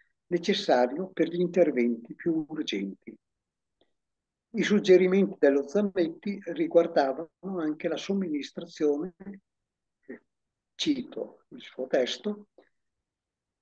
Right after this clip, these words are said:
a ciascun milite o civico militare di un'uncia di acqua vite per mattina, una mezzoncia almeno di tabacco, pure giornalmente, un poco di aceto per lavarsi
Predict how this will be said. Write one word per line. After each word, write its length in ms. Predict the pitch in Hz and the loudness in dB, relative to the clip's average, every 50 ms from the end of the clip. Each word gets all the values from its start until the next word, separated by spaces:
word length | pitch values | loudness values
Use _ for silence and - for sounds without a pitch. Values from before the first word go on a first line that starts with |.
| _ _ _ _ | _ _ _ _
a 380 | _ - 143 139 277 - - - | _ -4 -4 -4 -4 -10 -16 -14
ciascun 540 | - - 170 135 - - - 208 190 170 165 - | 0 0 0 0 0 -4 -4 -4 -4 -4 -6 -4
milite 600 | 160 143 127 117 117 113 104 - - 107 107 - | -2 0 0 0 -4 -8 -12 -8 -8 -8 -8 -4
o 140 | - 160 151 | -2 -2 -2
civico 480 | 147 - 196 202 196 202 165 - - 135 | -2 -2 -4 -4 -4 -4 -4 -2 -2 -2
militare 920 | 127 127 127 117 120 120 117 _ - 165 165 170 185 202 208 208 208 208 - _ _ _ _ | -2 -2 -4 -6 -8 -8 -10 _ 2 4 4 4 2 0 -2 -4 -6 -10 -18 _ _ _ _
di 160 | _ 247 233 156 | _ -2 0 0
un'uncia 500 | 160 175 185 202 214 208 190 - 196 160 | 2 2 2 2 0 0 0 0 0 0
di 160 | - 147 151 | 4 4 4
acqua 460 | 165 156 - - - - - 170 143 | 4 2 -2 -8 -14 0 2 4 4
vite 720 | 120 - - - 190 190 - - - 214 214 214 214 - _ _ _ _ _ _ | 4 2 -4 -4 -6 -6 -8 -8 -6 -6 -6 -6 -8 -14 _ _ _ _ _ _
per 220 | _ 180 175 170 170 | _ 4 4 4 4
mattina, 600 | 165 170 170 - - 127 107 98 98 98 98 98 - _ _ _ _ _ _ _ _ _ _ _ _ _ _ _ _ _ _ | 0 -4 -6 -6 -6 -4 -4 -4 -4 -6 -8 -10 -14 _ _ _ _ _ _ _ _ _ _ _ _ _ _ _ _ _ _
una 240 | 226 202 190 170 | 6 6 8 8
mezzoncia 880 | 156 151 143 123 - - 180 180 175 165 143 - - 151 127 - - - | 8 8 6 4 4 6 6 6 6 4 0 0 0 -2 -2 -2 -6 -8
almeno 520 | - 147 135 135 139 143 156 156 147 143 | -6 -2 -2 -2 0 2 2 2 2 0
di 140 | 123 120 120 | -2 -4 -4
tabacco, 840 | - 120 113 123 127 127 - - - _ - 214 208 - - - - _ _ _ _ _ _ | -2 0 0 2 0 0 0 -4 -14 _ -8 -8 -8 -8 -12 -20 -20 _ _ _ _ _ _
pure 300 | - 185 190 175 151 143 | -4 -2 2 2 0 0
giornalmente, 1080 | - - 170 170 170 160 160 156 135 123 107 95 92 95 - - - 104 - - _ _ _ | 2 2 2 2 4 2 -2 -4 -2 -4 -6 -6 -6 -12 -12 -12 -12 -12 -12 -14 _ _ _
un 220 | 131 139 135 - | -8 -8 -8 2
poco 320 | - 175 160 - - 156 135 | 4 4 4 4 4 2 4
di 120 | 123 123 | 4 2
aceto 460 | 123 120 - - 202 214 208 - 202 | 0 0 -2 -4 -4 -4 -4 -6 -8
per 220 | - - 165 135 127 | 0 2 2 2 2
lavarsi 800 | 127 127 123 143 147 151 147 - - - - - - 160 143 | 0 2 2 4 2 2 0 -2 -10 -12 -12 -10 -8 -8 -8